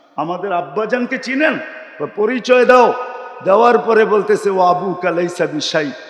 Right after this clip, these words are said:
"আমাদের আব্বার সামনে আপনার আব্বা কিছুই না।" "আমাদের নানাজানকে চিনেন?" তো বলছে, "পরিচয় দাও।" নানাজানের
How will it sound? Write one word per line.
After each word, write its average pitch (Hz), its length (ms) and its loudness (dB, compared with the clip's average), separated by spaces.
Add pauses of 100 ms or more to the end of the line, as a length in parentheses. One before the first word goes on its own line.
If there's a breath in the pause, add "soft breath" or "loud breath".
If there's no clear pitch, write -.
(200)
"আমাদের 190 400 -2
আব্বার 185 360 -2
সামনে 175 380 -8
আপনার 160 360 -6
আব্বা 151 320 -6 (100)
কিছুই 156 400 -8
না।" 127 160 -10 (300)
"আমাদের 165 360 -6
নানাজানকে 185 640 -4
চিনেন?" 185 420 -8 (2750 soft breath)
তো 175 80 -6
বলছে, 277 360 -4 (120)
"পরিচয় 330 560 4
দাও।" 311 280 10 (600)
নানাজানের 240 680 -2